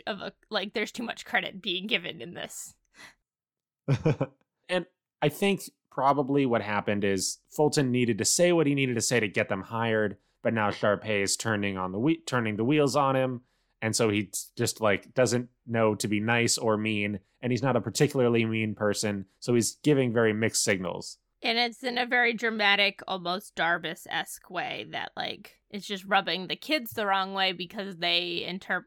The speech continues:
Speaker 1: like, they have this innate sense that they're like, "Oh shoot, this is something else."
Speaker 2: Yeah.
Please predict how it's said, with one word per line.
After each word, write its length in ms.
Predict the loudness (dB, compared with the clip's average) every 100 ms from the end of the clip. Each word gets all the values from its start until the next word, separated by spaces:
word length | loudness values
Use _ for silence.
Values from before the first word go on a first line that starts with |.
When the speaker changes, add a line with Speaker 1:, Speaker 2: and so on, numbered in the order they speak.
| -4
Speaker 1:
like, 300 | -2 -2 -2
they 520 | 0 2 0 -4 -12 -14
have 300 | -8 -8 -8
this 580 | -12 -14 -18 -20 -20 -20 -12
innate 500 | -8 -6 -8 -8 -14
sense 480 | -4 -2 -4 -8 -10
that 260 | -6 -6 -6
they're 140 | -6
like, 180 | -8 -10
"Oh 120 | -12
shoot, 360 | -10 -10 -12 -12
this 200 | -16 -16
is 100 | -14
something 340 | -14 -12 -12
else." 380 | -10 -10 -12 -20 _ _ _ _ _
Speaker 2:
Yeah. 260 | 0 2